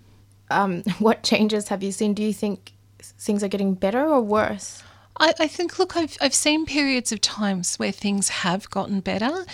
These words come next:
Speaker 2: but unfortunately, I think, um, the, um, politicians, um, have really, um, done a, unfortunately, successful job at demonising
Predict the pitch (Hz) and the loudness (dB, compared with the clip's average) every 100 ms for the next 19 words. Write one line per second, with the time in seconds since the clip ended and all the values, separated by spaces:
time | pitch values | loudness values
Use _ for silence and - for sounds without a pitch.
0 | - - - - 226 220 220 233 240 - | -12 -14 -6 0 2 2 0 -4 -2 0
1 | 269 247 - 202 190 185 - 190 175 - | 2 0 -2 -2 0 -2 -4 -6 -6 -8
2 | - 196 185 180 185 180 - - - - | -4 0 0 0 0 -2 -6 -14 -16 -18
3 | - - - 214 196 190 185 190 180 185 | -20 -8 2 4 4 2 -2 -4 -4 -6
4 | - 185 175 160 160 156 180 _ _ _ | -4 -4 -2 -2 -4 -6 -10 _ _ _
5 | - 226 208 - 196 - 220 196 190 - | 0 2 4 2 4 2 2 -2 -4 -6
6 | - 202 185 175 170 - 196 196 190 185 | -4 -2 -2 -2 -2 0 -2 0 2 2
7 | 185 175 170 - - 175 165 165 165 - | 2 0 -2 -6 -4 -2 -2 -2 -2 -6
8 | - - - - 202 190 185 - 208 208 | -10 -14 -4 2 2 2 0 -2 0 2
9 | 269 240 233 190 190 - 202 - 202 175 | 2 4 2 2 0 -2 -2 0 -2 -2
10 | 180 175 185 196 190 190 196 190 185 202 | -4 -6 -2 0 2 2 2 0 -2 -4
11 | 190 185 190 | -4 -4 -6